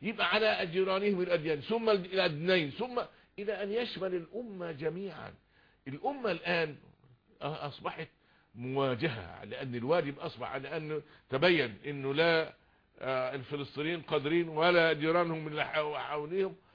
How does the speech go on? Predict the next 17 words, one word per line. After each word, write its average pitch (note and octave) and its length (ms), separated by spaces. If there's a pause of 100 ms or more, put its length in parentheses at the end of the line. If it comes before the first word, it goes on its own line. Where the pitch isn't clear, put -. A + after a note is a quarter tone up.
(200)
فانتقلت D#3+ 920 (100)
الفرضية E3 800
إلى E3+ 460
جميع F3 480
الأمة F3 520
الإسلامية. C3+ 840 (440)
جميع E3+ 440
الأمة F#3 460
الإسلامية D#3 920
في D3 200
مشارق D#3+ 580
الأرض D3+ 400 (420)
ومغاربها D3+ 840
عليها E3 680 (400)
أن D#3+ 200
تقوم G3 440
بواجبها F3 760